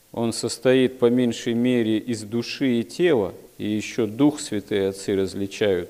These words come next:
в трёхчастном таком делении, как высшую способность души,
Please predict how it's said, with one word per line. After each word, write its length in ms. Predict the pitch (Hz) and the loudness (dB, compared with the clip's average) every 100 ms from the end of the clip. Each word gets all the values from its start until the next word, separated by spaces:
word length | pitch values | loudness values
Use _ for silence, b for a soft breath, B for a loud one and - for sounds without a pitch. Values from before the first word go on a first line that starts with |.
| - - | -12 -16
в 60 | |
трёхчастном 720 | - 107 - 120 107 - 95 92 | -4 -4 0 2 2 0 -10 -12
таком 420 | - - 98 95 | -12 -10 -8 -6
делении, 540 | 104 104 98 92 92 104 - - | -4 -2 -2 -4 -8 -14 -20 -8
как 200 | 101 - | -6 0
высшую 400 | 113 107 - 98 | 0 0 -2 -4
способность 800 | - 110 104 127 110 98 95 98 | -2 0 0 0 -2 -2 -4 -4
души, 480 | 107 - 151 160 | -6 -2 2 2